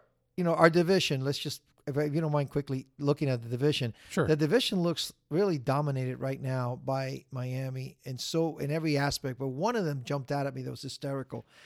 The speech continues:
Speaker 1: If I told you you had a team that scored three hundred and nineteen points, and we scored three hundred and fifty-four, you would say, "Is that close, or we got a nice lead on them?" What would you say?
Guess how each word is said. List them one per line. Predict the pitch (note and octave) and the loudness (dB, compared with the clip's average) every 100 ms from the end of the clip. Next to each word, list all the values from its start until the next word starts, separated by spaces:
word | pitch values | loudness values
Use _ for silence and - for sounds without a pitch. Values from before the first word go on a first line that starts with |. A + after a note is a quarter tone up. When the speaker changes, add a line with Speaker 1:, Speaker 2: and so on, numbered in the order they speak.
| - | -12
Speaker 1:
If | E3 D3+ | -4 0
I | G3 | 2
told | A#3+ B3+ A3 | 6 6 4
you | |
you | F#3 E3+ | 0 2
had | E3 E3+ D#3+ - _ _ _ _ | 4 4 2 -2 _ _ _ _
a | C#3+ | -6
team | - E3 E3 | 0 0 2
that | C3+ | 0
scored | A#2+ - C#3 - | -2 -2 -2 -2
three | D#3 E3 | -2 0
hundred | E3+ D#3 C#3+ | 0 0 -2
and | C3+ | -2
nineteen | C#3+ D3 - C3+ | -4 -4 -6 -6
points, | - C3+ B2 B2 - _ _ _ _ _ - | -4 -4 -4 -6 -10 _ _ _ _ _ -8
and | C3+ C3+ | -4 0
we | D#3+ | 0
scored | - D#3 C3+ - | 0 0 0 0
three | D3 | 0
hundred | C#3+ D3 C3+ | 0 0 -2
and | A#2+ | -2
fifty-four, | - B2+ B2+ - B2+ A#2+ A2+ - _ _ _ _ _ _ _ _ _ _ - | -4 -4 -6 -4 -4 -4 -6 -16 _ _ _ _ _ _ _ _ _ _ -4
you | E3+ | -2
would | E3+ | 0
say, | - E3+ | 0 0
"Is | C#3+ | 0
that | D3 C#3 | -4 -4
close, | D#3+ E3+ F3+ - | 0 2 2 -2
or | C3+ | -4
we | B2+ | -4
got | C3+ C3+ | -2 -2
a | |
nice | C3 C3 - | -2 -4 -4
lead | C#3+ D3 | -4 -2
on | C#3 | -4
them?" | C#3 C3+ | -4 -4
What | C3 | -6
would | B2+ | -6
you | C3 | -8
say? | C3 A#2+ | -10 -12